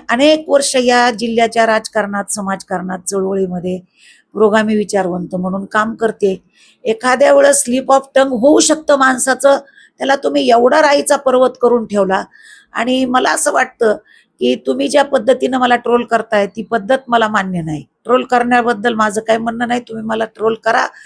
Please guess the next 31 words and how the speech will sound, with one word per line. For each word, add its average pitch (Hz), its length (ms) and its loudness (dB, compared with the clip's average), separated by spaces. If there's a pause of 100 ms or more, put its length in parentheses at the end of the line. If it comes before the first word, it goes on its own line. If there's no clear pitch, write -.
(360)
पण 240 220 0
ज्या 233 180 2
पद्धतीनं 254 600 -2 (100)
तुम्ही 247 220 -2
शिव्या 240 300 2
घालताय, 214 480 2
शिव्या 226 440 0
देऊन 226 300 -4
मला 220 360 -2
बदनाम 208 440 -2
करताय, 208 440 -2 (460)
माझं 214 200 2
चारित्र्य 226 440 0
हनन 247 220 2
करण्याचा 240 380 0
प्रयत्न 214 360 -8
करताय, 180 420 -10
तर 226 60 -10
ती 277 280 -4
पद्धत 233 340 -4 (120)
मला 214 200 -2
वाटतं 208 340 0 (420)
फार 185 120 -8
चुकीची 226 520 -6
आहे. 240 100 0 (540)
मी 233 500 0
तुमच्या 220 300 0
ह्या 220 280 2
घाणेरड्या 214 500 0
प्रवृत्तीचा 202 540 -4
निषेध 208 300 0